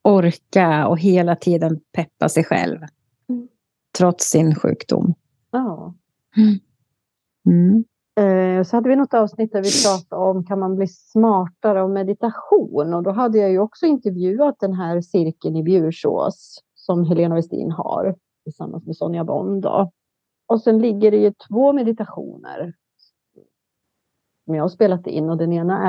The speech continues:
Speaker 2: är ju en meditation som är för självhealing. Så du kan sätta dig och för healing för dig själv. Och det andra är att skapa en mötesplats mellan dig och någon som du har mist ifrån det här livet.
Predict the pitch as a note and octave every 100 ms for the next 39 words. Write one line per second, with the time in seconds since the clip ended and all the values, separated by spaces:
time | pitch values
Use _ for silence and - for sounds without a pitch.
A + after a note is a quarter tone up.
0 | E3+ E3+ E3 E3 D#3+ _ E3 D#3 D#3+ D#3
1 | - D#3 D#3 D3 D3 D3+ - D3+ D3 D3
2 | D#3 - _ _ _ _ _ - D3+ -
3 | G3 D#3+ D3 D3+ D3+ D#3 D#3+ B3 D#4+ _
4 | _ _ _ _ D#3+ D3+ D#3+ - E3+ -
5 | D3 C#3+ C#3+ - D3+ D3 D3 - D3 C#3+
6 | _ D#3 D3+ D#3 D3+ D#3 D3 - - F#3
7 | F#3+ G3+ - - - - _ - A3 F3+
8 | F3 F3 F3 D3+ D#3+ D#3+ - D3+ D#3+ E3+
9 | E3+ C#3+ C3 D#3+ - - C#4 - - _
10 | _ - E3 D3+ D3 C#3+ - E3+ D#3 D3+
11 | G#3+ E3+ D#3 D3+ D#3 - C#3+ C#3+ C3+ C3+
12 | D#3 E3+ D3+ D3+ D#3+ _ D#3 - D3+ -
13 | D#3 A3 D4+ -